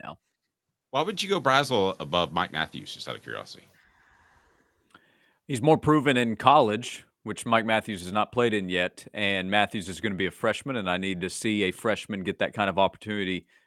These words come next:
Speaker 1: ahead of a transfer who's been brought in to play right away.
Speaker 2: Okay. Caleb,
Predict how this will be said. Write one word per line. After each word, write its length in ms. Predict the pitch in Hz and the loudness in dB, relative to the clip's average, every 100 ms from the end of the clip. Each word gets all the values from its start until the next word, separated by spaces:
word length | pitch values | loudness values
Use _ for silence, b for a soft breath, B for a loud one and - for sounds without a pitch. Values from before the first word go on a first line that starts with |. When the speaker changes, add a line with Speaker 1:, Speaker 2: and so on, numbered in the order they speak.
| - | -4
Speaker 1:
ahead 220 | 101 104 | -2 0
of 100 | 87 | -2
a 40 | |
transfer 500 | - 104 101 - 104 | -4 -2 -2 -4 -4
who's 260 | 98 104 82 | -4 -6 -4
been 220 | 104 98 | -2 0
brought 220 | 104 95 | 0 0
in 100 | 92 | 0
to 60 | 85 | -4
play 180 | 107 92 | -4 0
right 200 | 90 82 | 0 -2
away. 200 | 82 - _ _ _ _ _ _ _ _ _ _ | -4 -8 _ _ _ _ _ _ _ _ _ _
Speaker 2:
Okay. 340 | - 82 180 190 _ _ _ | -8 -6 -6 -10 _ _ _
Caleb, 320 | - 190 190 | -2 -2 -2